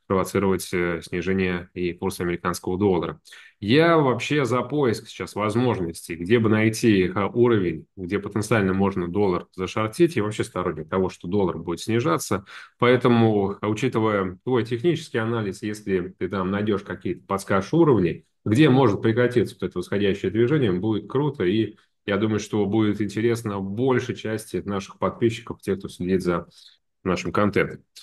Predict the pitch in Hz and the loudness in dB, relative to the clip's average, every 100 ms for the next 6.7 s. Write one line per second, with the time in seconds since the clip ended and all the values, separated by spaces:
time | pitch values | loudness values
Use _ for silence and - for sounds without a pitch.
0 | - _ 151 120 - 113 98 92 110 170 | -20 _ 4 4 4 2 2 2 6 8
1 | 127 110 127 98 92 101 98 95 90 98 | 6 6 2 2 -4 -2 0 0 -2 -4
2 | 117 147 190 156 123 113 135 110 107 101 | 0 0 2 0 -2 -4 -2 -2 -4 -4
3 | 135 120 107 107 131 110 98 107 - 95 | -2 0 0 -2 -4 -4 -4 -4 -6 -8
4 | - 92 87 80 127 156 156 117 123 104 | -8 -6 -4 -2 0 2 2 2 2 0
5 | 117 175 156 110 101 113 113 95 101 107 | 0 0 -2 -8 -4 -4 -4 -6 -4 -6
6 | 98 104 92 - 87 78 - | -4 -8 -8 -10 -10 -12 -16